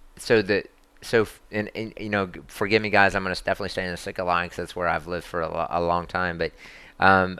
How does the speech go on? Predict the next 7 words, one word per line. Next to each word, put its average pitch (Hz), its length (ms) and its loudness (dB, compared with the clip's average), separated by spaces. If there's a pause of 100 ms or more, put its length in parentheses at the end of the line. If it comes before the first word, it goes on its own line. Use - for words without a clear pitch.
I 104 80 6
think 127 220 -2
their 101 100 2
backpack, 80 680 2 (160)
um, 82 460 -4
for, 87 440 0 (640)
i-, 98 160 -2